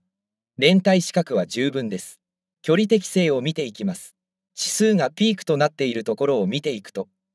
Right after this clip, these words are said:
三走前は、紫の丸が千四百、昨年の十一月は、紫の丸が千七百、千四百が適距離ですが、二走前の紫の丸、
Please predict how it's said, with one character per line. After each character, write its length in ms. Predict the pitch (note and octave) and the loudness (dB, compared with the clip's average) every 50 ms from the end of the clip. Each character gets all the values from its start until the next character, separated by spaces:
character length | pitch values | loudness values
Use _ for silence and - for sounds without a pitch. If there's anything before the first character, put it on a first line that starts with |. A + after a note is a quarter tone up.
| _ _ _ | _ _ _
三 260 | - - D#3+ F#3+ F#3+ | -2 0 2 2 2
走 240 | F#3+ - F#3+ F#3 F#3 | 2 2 4 4 4
前 220 | F3 E3+ D3+ C3 | 4 4 2 2
は、 180 | A2 G2+ F#2+ - _ _ _ _ _ _ _ _ - | 0 0 -2 -4 _ _ _ _ _ _ _ _ -2
紫 480 | B2 C#3 E3 G3+ G3 G#3 F#3 F3+ E3 | 2 6 6 6 6 4 0 0 -2
の 100 | C3+ A#2+ | -2 0
丸 240 | G#2 G#2+ A2 B2 C3 | 2 2 2 0 0
が 140 | A#2+ G#2 G2 | -2 -4 -6
千 380 | F#2 - - E3 F#3 F#3+ F3+ D#3+ | -8 -4 0 2 4 4 4 4
四 160 | D#3 D#3 C#3 | 2 -2 -4
百、 340 | - - - - - - - _ _ _ _ _ _ _ _ | -8 -12 -16 -16 -18 -20 -20 _ _ _ _ _ _ _ _
昨 320 | - - D3 D3 - G3+ | -4 0 0 2 4 6
年 200 | G3 G3 G3+ F#3+ | 6 6 8 6
の 120 | F#3+ F#3+ F3 | 6 6 4
十 220 | D#3+ D#3+ F3 F#3 | 4 2 2 2
一 200 | F#3+ F#3 - F#3+ | 2 2 2 2
月 240 | F3+ E3+ - - B2+ | 2 2 0 0 -2
は、 180 | A2+ G2 F#2 - _ _ _ _ _ _ _ _ _ - | -2 -2 -2 -6 _ _ _ _ _ _ _ _ _ -2
紫 480 | B2 C#3 F3 G3+ G3 G3+ F3+ - D#3 | 2 4 6 6 6 4 0 -2 -2
の 100 | B2+ A2 | -2 0
丸 260 | G2+ G2+ G#2+ B2 B2+ | 0 0 0 0 -2
が 140 | A2+ G#2 G2+ - | -2 -6 -8 -10
千 320 | - - - F3 G3 F#3+ | -8 -2 2 4 4 4
七 180 | F#3 E3+ D3+ C#3 | 4 4 2 -2
百、 340 | A#2 - F#2+ - - F#2 - _ _ _ _ _ _ _ _ | -6 -8 -12 -14 -16 -20 -20 _ _ _ _ _ _ _ _
千 320 | - - G3 G#3 A3 G#3+ | -2 2 2 4 4 4
四 180 | G#3 G#3+ G#3+ G3 | 4 4 4 2
百 240 | F3+ E3+ D#3 - B2+ | 2 0 -2 -4 -4
が 140 | A2+ G2+ | -6 -4
適 240 | F#2+ - A2 - - | -4 -4 -6 -6 -4
距 100 | - D#3+ | -4 -2
離 100 | D3+ D3+ | -2 -2
で 80 | B2+ A#2 | -4 -6
す 120 | - - G2 | -6 -6 -6
が、 160 | F2+ F2 - _ _ _ _ _ _ _ _ | -6 -6 -8 _ _ _ _ _ _ _ _
二 120 | B2+ C3 C#3+ | -6 -4 0
走 260 | - - G3+ G#3 G3+ | 2 4 4 6 6
前 200 | G3 G3 G3 F#3 | 6 6 4 4
の 120 | D#3 C#3 | 2 0
紫 460 | A#2+ A#2+ C3 E3+ E3+ - E3 - C3+ | 2 2 2 2 2 2 -2 -6 -6
の 100 | A2 G2+ | -4 -2
丸、 300 | F#2+ F#2 F#2 G2 G#2 - | -2 -2 -2 -4 -6 -8